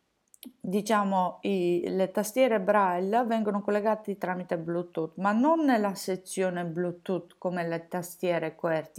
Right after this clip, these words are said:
normali, vengono collegati tramite questo pannello.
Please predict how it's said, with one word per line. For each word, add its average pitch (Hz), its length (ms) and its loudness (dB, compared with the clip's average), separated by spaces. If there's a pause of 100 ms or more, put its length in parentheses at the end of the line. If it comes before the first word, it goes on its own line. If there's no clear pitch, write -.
normali, 151 640 -6 (340)
vengono 247 460 4
collegati 240 500 2
tramite 190 380 -4
questo 175 380 -4
pannello. 160 840 -4